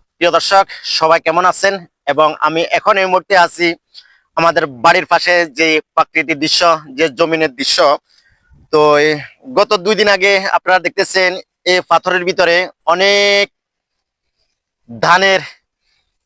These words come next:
শাসাবাদ ছিল এবং আজকে দেখতেছেন, আজকে হলো আঠারো এপ্রিল এবং জুমা মোবারক দুই হাজার পঁচিশ সাল। তো আলহামদুলিল্লাহ, গতকালকে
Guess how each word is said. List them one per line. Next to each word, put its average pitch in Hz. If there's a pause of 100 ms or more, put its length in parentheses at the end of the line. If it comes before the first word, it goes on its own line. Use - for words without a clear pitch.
শাসাবাদ 185
ছিল 170 (240)
এবং 160 (1000)
আজকে 165
দেখতেছেন, 175 (1040)
আজকে 160
হলো 190 (680)
আঠারো 190 (140)
এপ্রিল 180 (460)
এবং 170 (800)
জুমা 190
মোবারক 180 (140)
দুই 170
হাজার 175 (100)
পঁচিশ 175
সাল। 156 (1000)
তো - (100)
আলহামদুলিল্লাহ, 202 (1200)
গতকালকে 175